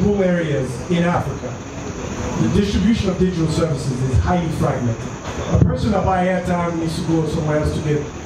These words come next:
government services, needs to go somewhere else to get mobile money. So what we were trying to do is,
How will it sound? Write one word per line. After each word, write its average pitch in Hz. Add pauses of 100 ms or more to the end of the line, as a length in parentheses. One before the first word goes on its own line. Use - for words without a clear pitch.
(160)
government 151
services, -
needs 170
to 180
go 175
somewhere 165
else 147
to -
get 151
mobile 143
money. 131 (420)
So 190 (200)
what 180
we 226
were 247
trying 190
to 175
do 170
is, -